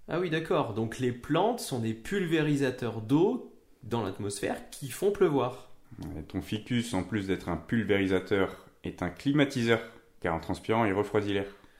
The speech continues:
Speaker 1: Ah, mais c'est pratique, ça veut dire que les plantes, en été, euh, quand il fait chaud, elles nous apportent de l'eau et de l'air plus frais.
Speaker 2: Comme, euh, notre agriculture laisse trop souvent les sols nus,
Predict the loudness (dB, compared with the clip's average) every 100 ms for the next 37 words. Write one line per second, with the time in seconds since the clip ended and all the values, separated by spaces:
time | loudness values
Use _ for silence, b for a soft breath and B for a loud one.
0 | b b _ -10 -8 -4 -4 -2 -2 0
1 | 2 0 2 0 0 -2 -2 -2 0 2
2 | 4 2 -2 -6 -2 0 0 -2 2 2
3 | 4 0 B B B B -2 0 0 0
4 | -2 -4 -2 -2 -2 -6 -6 -4 0 2
5 | 2 -4 -10 -20 -12 0 2 2 0 -2
6 | -2 -6 -4 -4 0 0 0 -6 b b
7 | b b b _ _ _ _ -2 -2 -2
8 | -4 -6 -8 -8 -8 -10 -12 -20 _ _
9 | B B B _ 4 6 4 2 -8 -10
10 | -4 -2 -2 0 2 0 -2 0 0 0
11 | -2 -4 -8 0 0 0 0 0 0 0
12 | 0 4 4 4